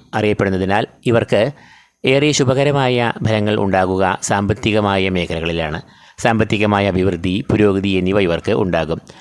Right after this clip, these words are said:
ബിസിനസ് മേഖലയിലുള്ളവർക്ക് പുരോഗതി, ലാഭം എന്നിവ വർദ്ധിക്കും.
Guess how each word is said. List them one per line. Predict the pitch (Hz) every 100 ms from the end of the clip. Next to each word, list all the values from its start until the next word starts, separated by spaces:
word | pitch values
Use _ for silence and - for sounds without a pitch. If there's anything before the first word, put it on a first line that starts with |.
| - -
ബിസിനസ് | 127 123 156 156
മേഖലയിലുള്ളവർക്ക് | 131 110 104 107 98 95 92 123 147
പുരോഗതി, | 104 101 95 92 101 -
ലാഭം | 92 90 92
എന്നിവ | 87 95
വർദ്ധിക്കും. | 95 78 80 - 80